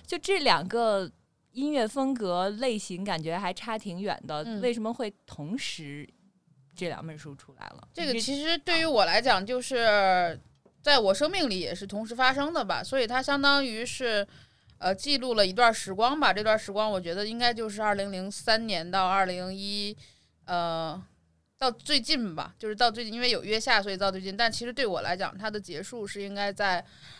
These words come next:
Speaker 2: 二零一二年或一三年左右，就是在我做创业公司之前。就是这段时光对于我，我来讲，可能就是一段放任自流的时光，就是用 Bob Dylan 的话来讲，因为那个时候自己在做记者，也不用上班儿，就是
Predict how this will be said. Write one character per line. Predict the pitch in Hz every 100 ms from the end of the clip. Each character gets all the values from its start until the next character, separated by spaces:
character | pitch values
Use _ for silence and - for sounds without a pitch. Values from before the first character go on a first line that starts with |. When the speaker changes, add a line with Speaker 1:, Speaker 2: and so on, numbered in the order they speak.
| -
Speaker 2:
二 | -
零 | 202 214
一 | 226
二 | 233 202
年 | 170 175
或 | 190
一 |
三 | 208 220 220
年 | 190
左 | 196 -
右， | 196
就 | 190
是 | 202
在 | 208 202 175
我 | 147
做 | 160 208 196 170
创 | - 226
业 | 196
公 | 208
司 | 214
之 | 202 220
前。 | 208 - 151 196 - - _
就 | 226
是 | 214
这 | 311
段 | 262 214
时 | -
光 | 202 214
对 | 226
于 | 208
我， | 190 196
我 | 160
来 | 135 180
讲， | 190 165
可 | 180 175
能 | -
就 | 180 202
是 | 202 190
一 | 165
段 | 202 202
放 | 240 220
任 | 208
自 | 208 208
流 | - -
的 | 208 190 156
时 | 190 - 165
光， | 175 180
就 | 175
是 | 180
用 | 175 170
Bob | 165
Dylan | 202 220
的 | 185 175
话 | -
来 | - -
讲， | - -
因 | 196 208
为 | 208
那 | 208 226
个 | 185
时 | 175
候 | 170
自 | 185 190
己 | 160 -
在 | 185
做 | 180 208 185
记 | 190 190
者， | 160
也 | 151
不 | 147
用 | 175 190
上 | 214 202
班 | 190 190
儿， | 202
就 | 202
是 | 185 185 180